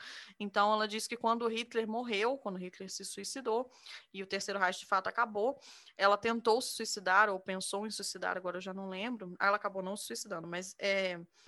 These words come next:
ela pensou sobre isso, ou até tentou, não me lembro mais, porque fica essa questão realmente, né, de que,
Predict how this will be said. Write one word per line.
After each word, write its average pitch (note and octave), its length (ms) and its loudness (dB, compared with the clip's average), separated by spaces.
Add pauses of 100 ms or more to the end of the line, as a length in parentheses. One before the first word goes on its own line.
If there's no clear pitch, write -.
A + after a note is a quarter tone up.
(420)
ela G3 140 6
pensou G3+ 360 2
sobre G3 240 -4
isso, G3 240 -4
ou F3+ 60 2
até F#3 180 0
tentou, F#3+ 380 -6
não G3+ 100 -4
me F#3+ 120 -4
lembro F3+ 260 -6
mais, A3 440 2 (380)
porque A#3+ 440 0
fica C4 260 -2
essa C#4 160 2
questão D4 400 4
realmente, G3 500 2
né, F#3+ 120 0
de F#3+ 100 -8
que, A3 260 -10